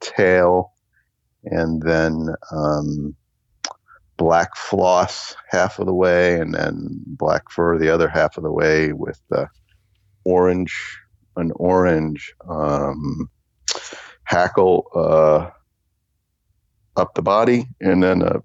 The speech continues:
a, a throat of, it's supposed to be blue jay, but in this instance, I know I was using dyed,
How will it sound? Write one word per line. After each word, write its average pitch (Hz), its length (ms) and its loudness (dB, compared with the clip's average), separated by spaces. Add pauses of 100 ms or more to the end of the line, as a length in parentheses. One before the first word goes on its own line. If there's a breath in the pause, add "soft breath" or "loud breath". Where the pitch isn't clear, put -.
a, - 120 -2 (180)
a 92 60 0
throat 98 580 0
of, 85 300 0 (200)
it's - 100 -6
supposed 156 300 0
to - 80 -12
be 82 100 0
blue 95 220 2
jay, 82 200 2
but 78 260 2 (600 loud breath)
in 87 160 2
this 92 220 2
instance, - 440 -4
I 85 120 2
know 85 240 2
I 78 80 4
was 78 220 0
using 78 420 -4
dyed, 76 440 2